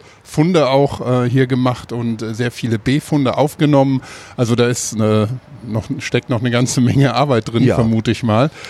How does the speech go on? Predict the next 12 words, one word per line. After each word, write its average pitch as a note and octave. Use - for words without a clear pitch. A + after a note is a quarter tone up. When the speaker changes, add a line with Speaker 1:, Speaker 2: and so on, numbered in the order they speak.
Speaker 1:
Aber B2+
was C3+
wäre C3+
denn C3+
so C3+
dein B2
erster A#2+
Eindruck, A#2+
wie A#2+
die C3
Sachen A2+
zusammenpassen? A2+